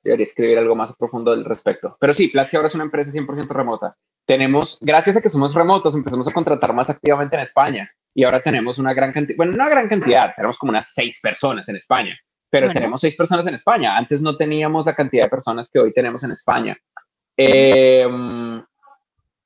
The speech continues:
Speaker 1: vamos a seguir teniendo oficinas para, para nuestros estudios de grabación profesional. Nosotros tenemos profesores que graban en remoto. Por ejemplo, yo estoy en este momento en otro país del mundo, no estoy en mi hogar normal,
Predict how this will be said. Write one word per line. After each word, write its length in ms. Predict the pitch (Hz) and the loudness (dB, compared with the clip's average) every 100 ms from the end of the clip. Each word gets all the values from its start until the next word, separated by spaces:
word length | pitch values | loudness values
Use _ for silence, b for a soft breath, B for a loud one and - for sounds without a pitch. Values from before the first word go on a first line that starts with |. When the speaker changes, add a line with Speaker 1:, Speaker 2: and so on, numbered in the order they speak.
| _ _ | _ _
Speaker 1:
vamos 340 | 135 156 202 240 | -2 -2 0 -2
a 60 | |
seguir 300 | 240 175 139 - | 0 0 -2 -2
teniendo 380 | 160 165 165 | -4 -4 -4
oficinas 720 | 190 151 - 135 147 247 - _ _ _ _ _ - | -4 -6 -6 -6 -4 -6 -10 _ _ _ _ _ -4
para, 300 | 143 131 123 - | -2 -2 -4 -2
para 180 | 127 123 | -2 -2
nuestros 340 | 120 - 120 | -8 -8 -8
estudios 500 | 113 - 139 143 147 | -8 -4 -2 0 0
de 80 | 160 | 0
grabación 440 | 147 117 - 110 | 0 0 -4 -12
profesional. 680 | 123 123 131 110 117 117 - _ _ _ | -10 -8 -6 -4 -2 -2 -4 _ _ _
Nosotros 300 | 135 131 156 | -4 -4 -4
tenemos 300 | 180 156 139 | -2 -2 -4
profesores 420 | 160 156 131 123 | -6 -4 -2 -2
que 120 | - 139 | 0 0
graban 360 | 120 123 139 - | 2 2 0 -2
en 160 | 143 131 | -2 0
remoto. 480 | 127 117 120 - | 0 2 2 0
Por 140 | - 139 | -2 0
ejemplo, 260 | 123 135 | 0 0
yo 80 | 131 | 0
estoy 180 | 139 143 | 0 2
en 60 | 139 | 0
este 160 | - | 0
momento 460 | 156 127 110 131 135 | -2 -2 -2 -2 -2
en 160 | 120 113 | -2 -4
otro 300 | 107 117 - | -2 -4 0
país 280 | 127 110 | 0 0
del 140 | 107 117 | -2 -2
mundo, 260 | 123 123 | -4 -4
no 100 | 143 | -4
estoy 240 | 113 - 113 | -4 -2 -2
en 100 | 120 | -2
mi 280 | 127 110 - | -4 -6 0
hogar 340 | 107 104 104 110 | 0 2 0 0
normal, 460 | 120 123 110 - | -2 2 2 0